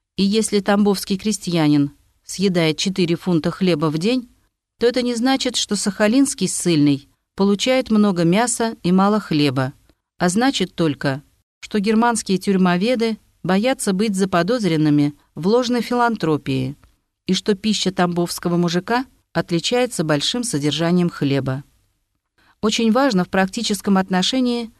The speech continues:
чтобы оценка пищевых рационов какой-либо группы населения начиналась не с количественного, а качественного их анализа, и при этом изучались бы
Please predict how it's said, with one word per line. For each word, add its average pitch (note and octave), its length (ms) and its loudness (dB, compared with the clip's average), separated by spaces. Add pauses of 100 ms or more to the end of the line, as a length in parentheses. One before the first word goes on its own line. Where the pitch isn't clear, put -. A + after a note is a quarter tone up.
(160)
чтобы G#3 320 0
оценка G#3+ 400 0
пищевых F#3+ 500 -2
рационов F3 640 0
какой-либо F3+ 580 2
группы F3+ 360 0
населения D3 720 0 (400)
начиналась A3 640 0
не G#3+ 100 2
с F#3+ 60 -6
количественного, D#3 1040 0 (320)
а F3+ 140 0
качественного E3 800 0
их - 280 -2
анализа, D3 720 0 (440)
и G3 80 0
при G3 180 0
этом A#3 280 0
изучались A#3 560 -2
бы A3 240 -2